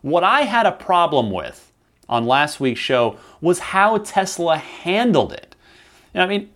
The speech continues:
if the I I H S is wrong, Tesla needs to show that rather than just complain about it, in my opinion. If there's a bias or there's an unfair subjective evaluation,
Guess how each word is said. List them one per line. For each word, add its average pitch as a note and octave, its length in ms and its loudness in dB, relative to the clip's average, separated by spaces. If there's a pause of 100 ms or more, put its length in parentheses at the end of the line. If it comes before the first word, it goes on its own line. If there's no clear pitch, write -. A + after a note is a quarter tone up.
(120)
if D4+ 380 -2
the G3+ 200 -2
I E3+ 240 2
I D3 200 2
H C#3 380 -2
S A2+ 300 -2 (100)
is C3 460 0
wrong, G2+ 680 -2 (540)
Tesla G3+ 500 0
needs D3+ 300 -2
to F3 160 -4
show C4 440 2
that G2 280 -2
rather D3+ 280 2
than E3 220 0
just D3 300 -4
complain G3 600 -4
about F2+ 340 -2
it, - 180 -20 (240)
in C3+ 140 -2
my F#3+ 180 4
opinion. G2+ 460 -4 (500)
If D3+ 160 0
there's A3+ 260 4
a B3 80 4
bias F3 720 0
or C3+ 160 0
there's D#3 260 2
an D3+ 180 -4
unfair E3 800 0
subjective C#3+ 600 -4
evaluation, A#2+ 800 0